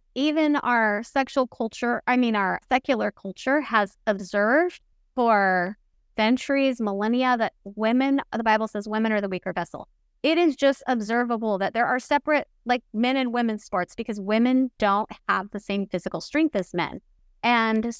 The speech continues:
so there, this is an aspect that is in this word, "hupotasso." So it has this idea that what women are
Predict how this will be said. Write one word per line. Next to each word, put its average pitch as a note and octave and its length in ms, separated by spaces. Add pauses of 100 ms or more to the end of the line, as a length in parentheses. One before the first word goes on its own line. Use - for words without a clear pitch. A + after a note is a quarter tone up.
(120)
so A#3 540 (420)
there, C#4+ 580 (280)
this D4 360
is C4+ 220 (380)
an A#3+ 120
aspect A3+ 680
that G#3 180
is G#3+ 240
in A#3+ 280
this C4+ 260
word, G3+ 560 (420)
"hupotasso." B3 920 (360)
So B3+ 480 (140)
it C4+ 100
has D#4 320
this F4+ 220
idea A#3+ 480
that G3 180 (420)
what A#3 500
women F4 500
are A3+ 320